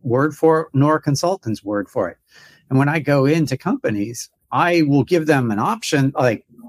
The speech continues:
three, four, five, six options of who is probably doing the best or is the most mature at this capability. But then I leave it for them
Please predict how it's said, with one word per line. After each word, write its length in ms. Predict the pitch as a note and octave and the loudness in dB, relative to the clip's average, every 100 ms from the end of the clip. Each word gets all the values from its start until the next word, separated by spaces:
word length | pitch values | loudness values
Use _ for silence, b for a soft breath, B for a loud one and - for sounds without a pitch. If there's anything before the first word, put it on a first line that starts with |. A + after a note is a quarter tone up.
| - _ - - | -20 _ -20 -6
three, 320 | C3+ C3+ C3+ | 0 2 2
four, 300 | C3+ B2+ B2+ | 0 0 0
five, 340 | - B2 A2+ G#2+ | 0 -2 -2 -4
six 260 | D3 - | -6 -6
options 500 | G#2+ B2 - C3 A2+ | -4 -4 -4 -4 -2
of 140 | A#2 - | -4 -6
who 560 | - D#3 D3 C#3 - | 0 2 4 2 -2
is 220 | - B2 A2 | -4 -4 -4
probably 540 | - C3 A#2 C3 A#2 | -4 -4 -2 -2 -2
doing 520 | G#2+ B2 A#2+ A#2+ A2+ | 0 0 0 -2 -4
the 180 | G2+ G2+ - | -4 -6 -4
best 320 | A2 A#2+ C#3 | -4 -4 -4
or 160 | C#3 A#2+ | -2 0
is 140 | A2+ | -2
the 160 | - A#2+ | -4 -2
most 280 | G#2+ G#2+ - | -2 -2 -6
mature 480 | G2+ - B2 A#2 G#2+ | -8 -4 0 0 -2
at 200 | G#2+ - | -4 -6
this 120 | G#2 | -8
capability. 840 | - A2+ A2+ A#2+ A#2 D3 F3 F#3+ - B B B | -6 -6 -4 -2 -2 0 -2 -4 -10 B B B
But 220 | D3 B2+ E3 | 2 2 2
then 120 | E3 | 2
I 60 | |
leave 300 | E3+ D#3 E3+ | 4 4 4
it 200 | D3+ D#3 | 2 0
for 200 | - D#3 | -2 -2
them 480 | A#2 C#3+ D3+ B2 A2+ | 0 0 0 -2 -6